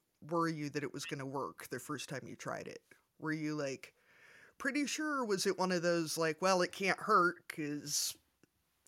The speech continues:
you know, I know there's some things we try as farmers just because it's worth trying something,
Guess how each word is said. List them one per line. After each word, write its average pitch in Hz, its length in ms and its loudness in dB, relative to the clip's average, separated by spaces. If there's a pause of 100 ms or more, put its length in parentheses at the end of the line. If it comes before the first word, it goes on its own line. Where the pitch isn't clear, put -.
(220)
you 156 240 -10
know, - 220 -16 (880)
I 185 60 -2
know 180 140 2
there's 165 200 0
some 185 180 0
things 165 300 -2
we 165 100 -2
try 165 300 4
as 147 140 -2
farmers 147 500 0
just - 240 -6
because 139 760 -8 (380)
it's - 160 -12
worth 170 180 0
trying 143 380 0
something, 151 580 -8